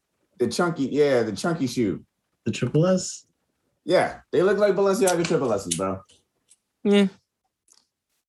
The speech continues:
Speaker 3: Yeah, like, I'm
Speaker 2: Not
Speaker 3: kinda getting
Speaker 2: really.
Speaker 3: Bodega vibes, too, from these.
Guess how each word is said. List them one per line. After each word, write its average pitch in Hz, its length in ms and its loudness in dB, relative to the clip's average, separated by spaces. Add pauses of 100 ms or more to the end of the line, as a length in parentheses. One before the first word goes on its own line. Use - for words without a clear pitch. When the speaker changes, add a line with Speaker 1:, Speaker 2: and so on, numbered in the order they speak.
(140)
Speaker 3:
Yeah, 135 160 2
like, 131 100 -4
I'm 151 160 4
Speaker 2:
Not 175 60 2
Speaker 3:
kinda 214 180 4
getting 190 240 4
Speaker 2:
really. 156 140 2
Speaker 3:
Bodega 151 260 2
vibes, 113 420 -2
too, 104 280 2
from 101 240 -4
these. 98 420 -4